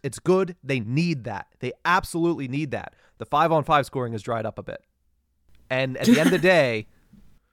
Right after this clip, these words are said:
Speaker 1: at the end of the day, it's not like that was clicking on all cylinders to begin with. It was the first line, the second line when it can. The second line pitched in some, from time to time.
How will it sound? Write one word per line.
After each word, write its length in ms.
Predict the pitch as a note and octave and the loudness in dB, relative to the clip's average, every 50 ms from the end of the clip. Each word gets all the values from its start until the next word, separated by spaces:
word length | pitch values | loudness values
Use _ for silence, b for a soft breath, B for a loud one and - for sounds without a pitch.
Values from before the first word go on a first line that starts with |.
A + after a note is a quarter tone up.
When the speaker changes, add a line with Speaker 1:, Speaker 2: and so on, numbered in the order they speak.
| _ _ _ _ _ _ _ _ - - | _ _ _ _ _ _ _ _ -6 -4
Speaker 1:
at 180 | C#3+ C#3+ C#3 | -2 -2 0
the 120 | D#3 D3+ F#3 | 4 4 4
end 160 | A3+ C4+ C#4 | 4 4 4
of 60 | A#3+ | 2
the 80 | B3 G#3+ | 2 4
day, 520 | G3+ A#3 A3 F#3+ D#3 C3 A#2 A2 A2 A2+ b b b b b b b b b - A#2+ A2+ A#2 A2+ A2+ A2+ A2+ A2+ - | 6 6 6 6 4 4 2 0 -4 -8 b b b b b b b b b -18 -18 -18 -18 -18 -18 -18 -20 -18 -18
it's 180 | B2+ - - | -14 -6 2
not 200 | E3+ G3 G#3+ F#3 | 4 4 6 6
like 160 | G3+ G3 F#3+ - | 6 4 4 4
that 200 | F#3+ F3 E3+ E3+ | 4 2 4 2
was 140 | D#3+ C#3+ | 0 -4
clicking 320 | - - - G3 - F3+ F3 | -4 -2 -2 -2 0 2 2
on 120 | E3 D#3+ | 2 4
all 140 | E3 E3 D#3+ | 4 4 2
cylinders 380 | - - E3+ E3 E3 E3 D#3 - | 4 2 2 2 2 2 0 -2
to 80 | D#3 | -2
begin 300 | C3 C#3 B2 C3+ D3 B2+ | -4 -2 0 0 0 0
with. 160 | A2+ G#2 - _ _ - | 0 -6 -6 _ _ -6
It 160 | - D#3+ D3 | -4 -4 0
was 280 | C#3+ D3 C#3 C3 A2+ - | 0 0 0 0 -2 -6
the 100 | B2 G#2+ | -6 -8
first 440 | - - - E3 G#3 A3+ - - | -4 0 2 4 4 4 2 0
line, 500 | G#3+ G3 F#3 F#3+ G3+ G#3 A3 A#3 C4+ C#4 - _ _ - - - - - _ _ _ | 0 2 2 2 2 0 -2 -4 -8 -12 -18 _ _ -20 -20 -20 -20 -20 _ _ _
the 140 | - - B2+ | -10 -10 -8
second 420 | - - - A3+ A3+ - A#3 G3+ | -8 -4 -2 -2 0 2 0 0
line 440 | F#3+ F#3+ F#3+ G3 G#3 G#3+ A3+ A3+ G#3+ | 2 2 2 4 4 2 2 2 2
when 120 | G3 G3+ G3+ | 0 0 0
it 120 | G3 - | -2 -4
can. 400 | - F#3 F#3+ G3 G#3 A#3+ C#4 D4+ - - | -4 -2 -2 0 -2 -2 -4 -8 -10 -6
The 120 | C#3+ C#3 | -6 -4
second 280 | - G#3 F#3+ - G#3+ F#3+ | 0 -2 0 0 0 0
line 240 | F#3+ F#3+ G3+ G3+ | 2 2 0 0
pitched 300 | F3 - G#3 G#3 - - | 2 0 0 0 0 -4
in 120 | G3+ G3+ F#3+ | -4 -4 -4
some, 140 | - G#3 - | -4 -8 -8
from 140 | - F3+ F3 | -8 -10 -6
time 180 | - F#3+ F#3 F#3 | -4 -2 -2 -2
to 40 | F#3 | -4
time. 340 | - - F#3 F#3+ G3+ A#3 | -4 -2 -2 -2 -2 -4